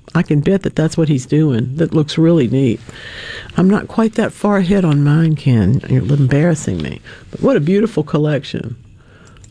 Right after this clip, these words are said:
Lovely, lovely, lovely. Really, really like those. Um, are these edible? That is, in fact, a prickly pear cactus, and I suggest that you search it up 'cause you're gonna be surprised. <laughs> Beautiful flower. Beautiful,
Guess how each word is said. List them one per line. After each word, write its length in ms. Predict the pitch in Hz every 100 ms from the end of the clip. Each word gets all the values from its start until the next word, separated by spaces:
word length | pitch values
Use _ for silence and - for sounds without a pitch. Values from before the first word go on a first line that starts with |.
| - -
Lovely, 400 | 170 175 175 165
lovely, 360 | 160 156 156
lovely. 500 | 147 131 131 - 151 127 - -
Really, 340 | 165 180 175
really 240 | 156 147 139
like 300 | 127 131 -
those. 360 | - - - - - - - -
Um, 220 | 156 151
are 140 | 151 170
these 220 | 185 170
edible? 420 | 139 190 208 262
That 260 | 226 202 110
is, 240 | 170 170
in 160 | 180 175
fact, 260 | 175 170
a 120 | 160 151
prickly 360 | 185 185 175
pear 280 | 170 170 160
cactus, 600 | - 165 180 320 330 - - -
and 160 | 143 123
I 160 | 113
suggest 480 | 120 151 131 131 147
that 200 | 170 165
you 120 | 175
search 340 | 175 190 190 202
it 80 | 202
up 300 | 311 - -
'cause 180 | 151
you're 100 | 190
gonna 120 | 262 156
be 160 | 160
surprised. 880 | 170 233 277 302 202 - 90 - - - -
<laughs> 1700 | 233 - 226 226 277 - 294 - 226 - 226 - - - - - - -
Beautiful 420 | 339 339 - 180
flower. 580 | - 139 156 90 - - -
Beautiful, 560 | 214 254 254 139 131